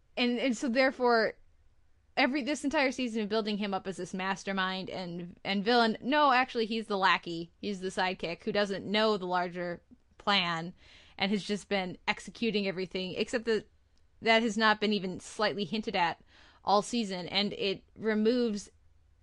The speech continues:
all of this, this potential and this menace that they've built up. I mean, I thi-, and I think Jared Harris does his best with it. I think, like, if I was only seeing this episode, if I hadn't seen the rest of the season, I would absolutely believe his role as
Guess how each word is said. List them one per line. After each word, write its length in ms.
all 280
of 80
this, 260
this 240
potential 540
and 160
this 160
menace 320
that 120
they've 300
built 340
up. 340
I 80
mean, 160
I 100
thi-, 140
and 120
I 60
think 180
Jared 240
Harris 320
does 160
his 140
best 320
with 140
it. 200
I 80
think, 300
like, 220
if 160
I 160
was 140
only 340
seeing 440
this 240
episode, 460
if 80
I 60
hadn't 220
seen 120
the 60
rest 180
of 80
the 80
season, 580
I 140
would 140
absolutely 460
believe 760
his 500
role 640
as 340